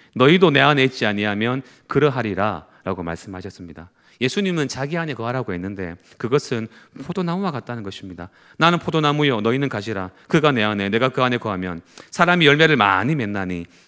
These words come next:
나를 떠나서는 너희가 아무것도 할 수 없음이라. 사람이 내 안에 거하지 아니하면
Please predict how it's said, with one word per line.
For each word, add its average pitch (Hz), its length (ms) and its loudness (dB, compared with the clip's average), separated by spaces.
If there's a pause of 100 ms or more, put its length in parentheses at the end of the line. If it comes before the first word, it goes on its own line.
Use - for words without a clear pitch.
나를 98 300 -8
떠나서는 104 560 -12
너희가 101 420 -10 (180)
아무것도 151 640 -2
할 110 80 -4
수 - 140 -10
없음이라. 85 520 -12 (300)
사람이 190 400 6
내 151 100 6
안에 160 200 6
거하지 127 320 2
아니하면 98 560 -2